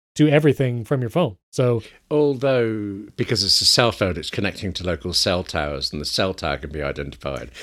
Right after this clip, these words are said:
Speaker 2: But that's not the
Speaker 1: <sighs>
Speaker 2: phone's
Speaker 1: Well,
Speaker 2: fault. It, so, no, no. I'm with you. I'm
Speaker 1: Well,
Speaker 2: just, uh, suddenly realized that bit.
Speaker 1: Yeah,
Speaker 2: Yeah.
Speaker 1: yeah, no, that's, that's an excellent point, because even that, like, caveat, it's like, that has nothing to do with Apple. That's just the carrier. And yeah, like,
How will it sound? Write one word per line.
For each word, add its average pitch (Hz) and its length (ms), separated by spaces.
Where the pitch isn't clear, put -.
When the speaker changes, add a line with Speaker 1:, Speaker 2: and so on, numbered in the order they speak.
Speaker 2:
But 113 80
that's 113 240
not 98 220
the 87 80
Speaker 1:
<sighs> - 100
Speaker 2:
phone's 127 220
Speaker 1:
Well, 147 160
Speaker 2:
fault. 73 320
It, - 560
so, - 320
no, 120 200
no. 120 220
I'm 165 140
with 226 200
you. 123 160
I'm 107 140
Speaker 1:
Well, 107 80
Speaker 2:
just, - 280
uh, 123 140
suddenly 135 380
realized 113 380
that 101 180
bit. - 120
Speaker 1:
Yeah, 285 340
Speaker 2:
Yeah. 285 120
Speaker 1:
yeah, 302 60
no, 269 160
that's, 247 220
that's 196 200
an 208 60
excellent 226 340
point, 269 260
because 185 240
even 202 280
that, 175 280
like, 139 240
caveat, 135 680
it's 139 200
like, 139 320
that 151 200
has 160 120
nothing 185 340
to 151 80
do 139 120
with 123 280
Apple. 143 460
That's 135 200
just 135 360
the 135 100
carrier. 143 540
And 147 440
yeah, 170 260
like, 131 200